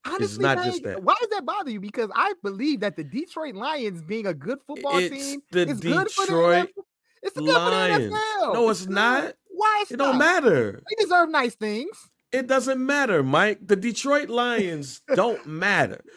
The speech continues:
Speaker 1: But
Speaker 2: So
Speaker 1: he asked,
Speaker 2: the
Speaker 1: "Why
Speaker 2: same
Speaker 1: don't the Detroit Lions deserve
Speaker 2: when
Speaker 1: nice
Speaker 2: if they
Speaker 1: things?"
Speaker 2: matter? I didn't say they didn't des-,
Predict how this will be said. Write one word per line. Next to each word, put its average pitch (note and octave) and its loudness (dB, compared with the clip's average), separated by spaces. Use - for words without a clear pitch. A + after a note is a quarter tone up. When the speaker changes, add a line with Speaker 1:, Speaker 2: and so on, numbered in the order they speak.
Speaker 1:
But E3 -18
Speaker 2:
So B3 4
Speaker 1:
he G#3 8
asked, F4+ 6
Speaker 2:
the F3+ 4
Speaker 1:
"Why C#4 6
Speaker 2:
same C4 -8
Speaker 1:
don't D4+ 0
the D4 -8
Detroit A#3+ -4
Lions A3 -4
deserve F3+ -4
Speaker 2:
when B3 6
Speaker 1:
nice A#3 6
Speaker 2:
if A#3 -6
they A#3+ 8
Speaker 1:
things?" A#3+ 0
Speaker 2:
matter? C4 4
I D#3 8
didn't G3+ 4
say A#3+ 6
they G#3+ 0
didn't C3+ 0
des-, G#2+ -4